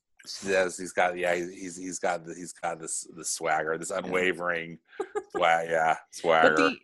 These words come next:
Speaker 2: the animation in these shorts is phenomenal.
Speaker 1: It's really phenomenal, and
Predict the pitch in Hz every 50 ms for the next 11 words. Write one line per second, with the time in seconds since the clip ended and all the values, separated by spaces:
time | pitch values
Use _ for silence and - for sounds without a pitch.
0 | _ _ _ _ 226 226 240 254 - 202 262 277 330 339 302 240 226 277 320 -
1 | - 269 220 202 190 - 139 190 208 208 208 214 220 214 - - - 233 254 226
2 | 175 170 - - - - - - _ _ _ - 247 254 247 - - - - -
3 | _ _ _ _ _ - - 262 285 - 233 214 151 - - - _ _ _ _
4 | _ _ _ _ _ _ - - 175 202 - - - - - - 277 294 302 285
5 | - 226 208 208 202 202 190 170 143 123 123 147 156 165 165 165 165